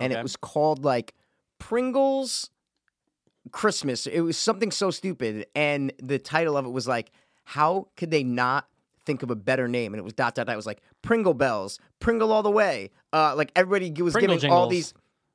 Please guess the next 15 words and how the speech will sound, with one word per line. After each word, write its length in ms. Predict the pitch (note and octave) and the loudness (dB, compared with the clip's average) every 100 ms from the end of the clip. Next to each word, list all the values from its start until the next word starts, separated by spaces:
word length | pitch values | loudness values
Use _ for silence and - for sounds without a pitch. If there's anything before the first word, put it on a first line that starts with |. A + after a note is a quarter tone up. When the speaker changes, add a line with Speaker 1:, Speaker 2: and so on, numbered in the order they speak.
| _ - | _ -4
Speaker 1:
Pringle 260 | F#3+ F3+ | -2 0
jingles. 540 | D3 F3 F#3+ A#3 G#3+ A3+ | 0 0 0 -2 -4 4
Yeah, 200 | C4 F#3+ | 4 6
whatever. 380 | F#3 B3+ G3 | 4 4 2
But 220 | C#3+ F3+ E3+ | 2 2 2
it 160 | D#3 F3+ | 0 4
had, 260 | F#3 F3 E3 | 4 2 0
like, 260 | E3 - _ - - | 0 0 _ -20 -10
Jingle 300 | G#2+ C#3+ E3+ | -2 2 4
Bells, 280 | F#3 G3 G3 | 4 2 0
so 60 | |
you 60 | D3 | -2
go 100 | C#3+ | -2
Pringle 280 | - D#3 A#2 | 0 0 0
Bells. 360 | G#2+ F#2+ - | -4 -6 -10